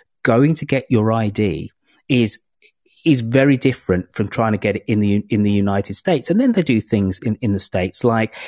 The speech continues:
in Texas, if you have a, a gun license, that is good enough to be, to be I D. You know, which again tips the balance socioeconomically as to who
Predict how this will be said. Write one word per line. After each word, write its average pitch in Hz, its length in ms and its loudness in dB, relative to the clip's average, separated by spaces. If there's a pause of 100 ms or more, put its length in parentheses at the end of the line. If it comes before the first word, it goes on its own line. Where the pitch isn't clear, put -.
(220)
in 127 200 4
Texas, - 520 -2 (220)
if 156 240 2
you 165 160 4
have 123 480 -2
a, 113 260 2
a 117 80 0
gun 131 300 2
license, 90 720 -2 (220)
that 123 200 2
is 110 120 2
good 110 200 0
enough 101 300 0
to - 100 -6
be, 101 180 0
to - 200 -8
be 104 160 0
I 98 160 0
D. 92 380 -4 (560)
You 131 80 2
know, 110 140 2
which 147 180 2
again 151 400 2 (240)
tips - 380 -2
the 127 80 2
balance 113 460 0
socioeconomically 113 1200 0
as 110 200 0
to 117 120 2
who 104 420 2